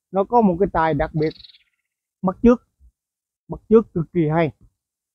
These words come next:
Con bách thanh này bắt chước hay lắm nha các bạn. Bắt chước giỏi, cực kỳ giỏi. À, rồi, anh thứ ba, anh Huitco. À, anh Huitco này là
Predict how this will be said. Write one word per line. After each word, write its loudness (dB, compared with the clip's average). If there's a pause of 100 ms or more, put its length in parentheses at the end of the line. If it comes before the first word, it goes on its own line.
(140)
Con -10
bách -6
thanh -4
này -4
bắt -4
chước 4
hay -4
lắm 0
nha -2
các -2
bạn. 0 (540)
Bắt -8
chước 2
giỏi, 0
cực -2
kỳ -2
giỏi. 2 (580)
À, 0 (760)
rồi, 0 (280)
anh -4
thứ 4
ba, 2 (420)
anh -8 (100)
Huitco. 0 (960)
À, -4 (840)
anh -4
Huitco 2
này 0
là -4